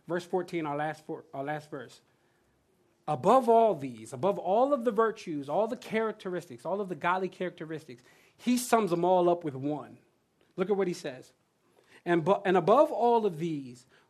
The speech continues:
put on love, which binds everything together in perfect harmony." Remember I said it's almost like putting on clothes. That's what Paul's mindset is, putting on clothes. And so if that is his mindset,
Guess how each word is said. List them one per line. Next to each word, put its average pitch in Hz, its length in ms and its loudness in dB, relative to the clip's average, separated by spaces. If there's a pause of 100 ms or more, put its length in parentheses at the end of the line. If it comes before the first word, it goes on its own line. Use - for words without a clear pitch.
put 302 300 -2 (160)
on 190 540 4
love, 143 500 0 (380)
which 151 260 -8
binds 180 460 -4 (200)
everything 202 420 -2
together 156 460 -4
in 135 80 -10
perfect 165 360 -10
harmony." 139 420 -8
Remember 277 340 2
I 226 100 4
said 202 200 -2
it's 180 100 -8
almost 214 300 -2
like 175 180 -2 (260)
putting 214 320 0
on 185 200 2
clothes. 156 360 -4
That's 175 160 -10
what 202 160 -6
Paul's 196 320 0
mindset 180 420 -4
is, 139 160 -10
putting 180 260 -8
on 156 120 -10
clothes. 143 300 -8
And 143 80 -8
so 175 160 -8
if 302 200 0 (300)
that 226 160 4
is 220 100 0
his 180 140 -4
mindset, 180 580 0